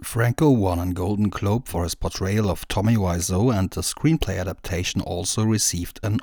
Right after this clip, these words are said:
Oscar nomination. Meanwhile, Craig was writing a screenplay and reunited with Tommy Wiseau in the movie Best Friends.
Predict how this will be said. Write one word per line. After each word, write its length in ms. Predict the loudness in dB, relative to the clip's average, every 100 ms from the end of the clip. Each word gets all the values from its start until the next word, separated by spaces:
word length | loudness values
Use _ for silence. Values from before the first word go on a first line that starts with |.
| -2
Oscar 380 | -4 -4 -6 -6
nomination. 720 | -4 -4 -4 -6 -10 -12 -14 -20 -20 -20 -20 _ -20 -20 -20 -20 -2
Meanwhile, 920 | 4 4 6 6 6 4 4 0 -4 -2
Craig 260 | 0 0 -2
was 160 | -6 -4
writing 360 | -2 -2 0 0
a 20 |
screenplay 600 | 0 4 6 6 4 2
and 280 | 0 0 2
reunited 600 | 4 4 4 2 0 -2
with 240 | -6 -6
Tommy 280 | -2 2 4
Wiseau 540 | 4 4 2 2 0 2
in 180 | 6 6
the 100 | 8
movie 420 | 6 4 0 -2
Best 440 | 0 -2 -2 -6
Friends. 580 | -8 -10 -8 -10 -12 -14